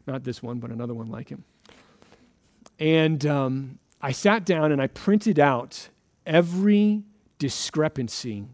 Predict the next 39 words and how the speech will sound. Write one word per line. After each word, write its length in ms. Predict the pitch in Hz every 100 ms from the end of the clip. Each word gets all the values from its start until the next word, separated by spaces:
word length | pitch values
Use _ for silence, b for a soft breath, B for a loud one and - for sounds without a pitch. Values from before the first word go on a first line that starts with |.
| _ -
that 100 | 131
I 100 | 123
thought 220 | - 120
was 140 | 123 113
in 80 |
this 120 | 107 -
book, 280 | 107 117 -
everything 420 | 165 190 196 170
that 100 | 143
I 40 |
would 220 | 131 117 127
needle 400 | 131 135 117 104
with 160 | 113
other 160 | 120 110
Christians, 640 | 117 113 - 123 - - _ b b b -
every 340 | 127 139 139
issue 260 | 156 - 185
that 120 | 160
I 100 | 147
had 220 | 131 143
with 180 | 139 139
it, 100 | 143 -
every 160 | 131
contradiction 720 | - 151 143 - 120 147 - 156
that 120 | 143
I 40 |
saw 240 | 143 131 127
in 80 |
it, 60 | 120 B B B
printed 420 | - - 185 202
them 140 | 180 165
out 160 | 143
and 100 | 143
stacked 380 | - - 139 139
it 80 | 139
right 160 | 135 127
next 220 | 117 -
to 80 | 120
him. 140 | 135